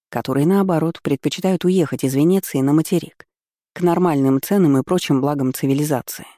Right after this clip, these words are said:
Места магазинчиков и маленьких лавочек заняли гонконгские сувениры для туристов.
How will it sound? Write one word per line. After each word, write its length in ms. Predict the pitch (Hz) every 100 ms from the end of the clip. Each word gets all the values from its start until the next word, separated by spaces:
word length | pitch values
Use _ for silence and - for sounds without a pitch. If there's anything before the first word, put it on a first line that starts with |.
| _ _ _ _ _ _ _ -
Места 180 | 214 247
магазинчиков 760 | 240 202 190 226 220 190 165 170
и 20 |
маленьких 540 | 180 190 175 165 -
лавочек 420 | 190 180 - 135
заняли 340 | 147 175 156 139
гонконгские 840 | 131 131 - 147 151 - - 131
сувениры 540 | - 127 127 147 151 123
для 140 | 123
туристов. 540 | - 127 113 - -